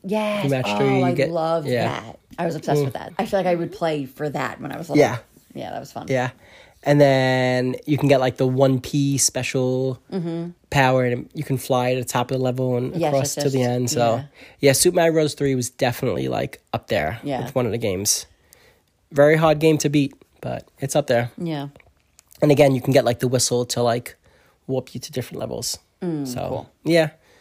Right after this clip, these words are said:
Speaker 1: Yeah,
Speaker 2: A lot of
Speaker 1: I, I don't know about all that kind of
Speaker 2: yeah,
Speaker 1: stuff. So.
Speaker 2: a lot of hidden things. And back then, there was no Google to, like, get all these tricks and hints,
Speaker 1: Yeah, oh,
Speaker 2: but
Speaker 1: yeah.
Speaker 2: there were Nintendo magazines that you can go
Speaker 1: Yes,
Speaker 2: and
Speaker 1: which
Speaker 2: buy.
Speaker 1: you still
Speaker 2: and
Speaker 1: have.
Speaker 2: Yes,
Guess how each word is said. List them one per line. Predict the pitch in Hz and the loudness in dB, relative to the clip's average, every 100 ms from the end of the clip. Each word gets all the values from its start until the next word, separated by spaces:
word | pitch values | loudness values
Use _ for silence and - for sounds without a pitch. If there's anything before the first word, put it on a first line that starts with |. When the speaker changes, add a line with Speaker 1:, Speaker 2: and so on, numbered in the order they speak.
| _ _ | _ _
Speaker 1:
Yeah, | 143 139 | -6 -2
Speaker 2:
A | 143 | 0
lot | 131 | -2
of | - | -2
Speaker 1:
I, | 185 | -2
I | |
don't | 180 | 0
know | 151 | -2
about | 151 147 | -2 -2
all | 135 | -2
that | 127 - - | -2 -6 -6
kind | 131 | -2
of | 139 | 2
Speaker 2:
yeah, | 117 117 | 2 0
Speaker 1:
stuff. | - - | -6 -8
So. | - | -6
Speaker 2:
a | |
lot | 143 | -2
of | 147 | 0
hidden | 147 147 | 0 2
things. | 139 123 - - 143 | 0 -2 -10 -6 0
And | 143 | 4
back | 151 143 | 4 4
then, | 147 | 2
there | 139 | 4
was | 131 | 4
no | 131 | 2
Google | 127 135 127 131 131 | 2 2 4 4 4
to, | 123 - 123 123 120 190 | 0 0 2 2 0 -4
like, | 127 123 _ - | -6 -6 _ -4
get | 131 131 | 0 0
all | |
these | 131 127 | 0 -4
tricks | - 131 - | -4 -4 0
and | 131 | 2
hints, | 147 156 | 4 2
Speaker 1:
Yeah, | - - 147 | -4 -10 0
oh, | |
Speaker 2:
but | 143 | 2
Speaker 1:
yeah. | 156 | 6
Speaker 2:
there | 143 | 6
were | 143 151 143 | 8 6 6
Nintendo | 151 143 - 139 135 | 2 -2 0 0 2
magazines | 131 127 120 135 127 120 | 2 0 0 0 0 -2
that | - | -6
you | 135 | -2
can | 127 | 2
go | 123 | 2
Speaker 1:
Yes, | 117 | 2
Speaker 2:
and | 113 | 2
Speaker 1:
which | |
Speaker 2:
buy. | 123 117 | 2 2
Speaker 1:
you | 117 147 | -2 -6
still | - 160 | -4 -4
Speaker 2:
and | 117 | -4
Speaker 1:
have. | - - - | -6 -8 2
Speaker 2:
Yes, | 143 113 - - | 4 4 0 -2